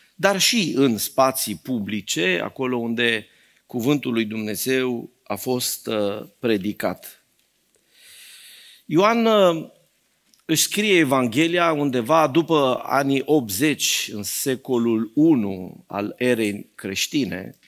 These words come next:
și scrie de Toma, este singurul evanghelist care revine și face precizări cu privire la Toma,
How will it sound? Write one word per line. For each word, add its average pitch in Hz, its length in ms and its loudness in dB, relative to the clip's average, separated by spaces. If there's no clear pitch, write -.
și 180 640 2
scrie 220 880 2
de 180 280 2
Toma, 143 760 4
este 143 300 -2
singurul 165 520 0
evanghelist 147 720 0
care 160 540 2
revine 160 920 2
și 127 320 -4
face 151 480 -2
precizări 139 720 -4
cu 127 140 -12
privire 131 380 0
la 127 160 2
Toma, 165 480 0